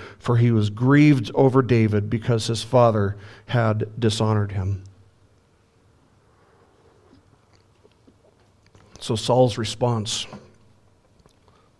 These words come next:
was for his anger to burn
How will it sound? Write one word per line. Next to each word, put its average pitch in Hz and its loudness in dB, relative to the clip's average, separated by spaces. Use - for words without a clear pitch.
was 117 2
for 139 4
his 117 4
anger 123 4
to - 4
burn 127 6